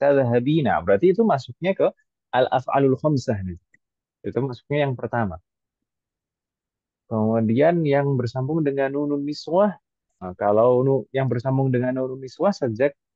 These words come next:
fi'lun mudhari'nya sudah mabniun ala sukun, maka sampai kapanpun juga saat menjadi fi'lul amr juga tetap mabniun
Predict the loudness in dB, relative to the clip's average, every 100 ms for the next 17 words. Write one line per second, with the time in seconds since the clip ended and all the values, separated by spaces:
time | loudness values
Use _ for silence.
0 | _ _ _ _ _ -4 0 2 2 2
1 | 2 2 2 0 0 0 0 0 0 0
2 | 0 0 -2 0 -2 -2 -4 0 2 2
3 | 0 -8 _ -4 -2 0 0 -2 -4 -4
4 | -2 -2 -4 -6 -2 -2 0 2 4 4
5 | 2 2 -2 -2 -2 -2 -2 -4 -2 -2
6 | -2 0 -2 0 0 -2 -6 -4 -2 -2
7 | -2